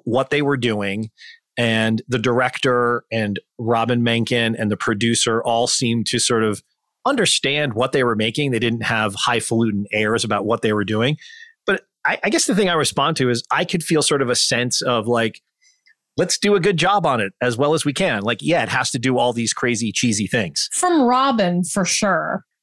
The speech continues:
Speaker 1: Robin.
Speaker 2: Like, I felt like she was so sincere.
Speaker 1: Robin Lively?
Speaker 2: Yes.
Speaker 1: She was very sincere and I thought really good. Like, uh, you know,
Speaker 2: Yeah,
Speaker 1: I,
Speaker 2: yeah,
Speaker 1: I,
Speaker 2: she
Speaker 1: I
Speaker 2: was
Speaker 1: thought
Speaker 2: the
Speaker 1: she was
Speaker 2: best.
Speaker 1: really good. And, and I thought Mandy Ingber is really good. I think,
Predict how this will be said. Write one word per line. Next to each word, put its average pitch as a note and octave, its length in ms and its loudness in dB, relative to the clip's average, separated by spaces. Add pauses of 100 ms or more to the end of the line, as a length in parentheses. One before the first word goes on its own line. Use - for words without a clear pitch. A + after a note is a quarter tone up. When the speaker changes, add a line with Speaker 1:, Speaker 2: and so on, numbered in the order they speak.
(140)
Speaker 1:
Robin. B2 280 2
Speaker 2:
Like, A#3+ 140 0
I C4+ 80 2
felt C#4+ 220 0
like C#4+ 120 2
she - 200 0
was A#3 220 2
so G#3 220 2
sincere. F#3 760 0
Speaker 1:
Robin A#2+ 240 2
Lively? B2+ 480 0 (680)
Speaker 2:
Yes. - 760 0 (340)
Speaker 1:
She - 180 2
was F4 140 2
very D3 360 0
sincere C3 540 0
and F#3+ 100 0
I G#3+ 60 0
thought - 340 -2
really D#3 320 2
good. A#3+ 440 0 (120)
Like, D3 320 -2
uh, D#3 180 -4
you F#3+ 100 2
know, D3 100 2
Speaker 2:
Yeah, A3+ 220 4
Speaker 1:
I, F#3 40 2
Speaker 2:
yeah, F#3+ 320 2
Speaker 1:
I, D#3+ 60 0
Speaker 2:
she - 120 0
Speaker 1:
I D#3+ 60 2
Speaker 2:
was D#4 100 2
Speaker 1:
thought G#3 120 2
Speaker 2:
the A#3+ 60 2
Speaker 1:
she G3 100 2
was G3 120 0
Speaker 2:
best. A2 140 -4
Speaker 1:
really C3 300 2
good. F3 440 0
And, C3+ 280 0
and D3 160 0
I D3 100 0
thought D3+ 460 0
Mandy C#3 460 2
Ingber C#4+ 280 0
is A2+ 160 -4
really A#2+ 340 0
good. B2+ 120 -6
I C#3 60 0
think, G3+ 240 -4